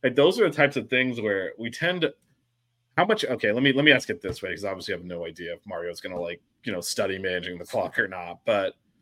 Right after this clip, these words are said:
do you think the concern, and this will go into, I think, some of what Ralph was talking about coaching-wise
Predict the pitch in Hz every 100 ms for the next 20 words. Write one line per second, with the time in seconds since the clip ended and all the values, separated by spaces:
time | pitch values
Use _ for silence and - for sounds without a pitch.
0 | _ _ _ _ - 131 170 208 - 151
1 | 143 123 - - 110 117 120 117 110 110
2 | 107 101 110 104 110 95 98 87 95 92
3 | 98 - 98 90 98 90 90 113 101 101
4 | 87 82 87 -